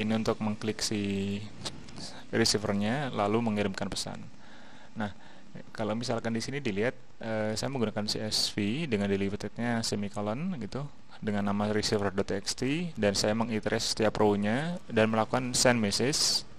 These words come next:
Oke. Dengan inputan yang pertama itu adalah nomornya untuk melakukan searching kontak, kemudian saya melakukan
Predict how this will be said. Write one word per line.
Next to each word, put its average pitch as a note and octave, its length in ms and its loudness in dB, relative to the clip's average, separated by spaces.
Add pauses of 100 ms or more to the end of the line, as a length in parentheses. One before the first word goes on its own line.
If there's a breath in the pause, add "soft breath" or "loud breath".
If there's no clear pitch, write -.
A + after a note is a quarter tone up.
Oke. A2 320 -4 (1400 loud breath)
Dengan A2 320 2
inputan A2+ 480 2
yang A2+ 100 4
pertama G#2+ 320 0
itu G#2+ 140 0
adalah G#2 160 4
nomornya G#2+ 480 2
untuk A2+ 160 4
melakukan G#2 240 2
searching A2 400 2
kontak, G#2 480 2
kemudian G#2+ 560 2
saya A#2 160 4
melakukan A2+ 720 0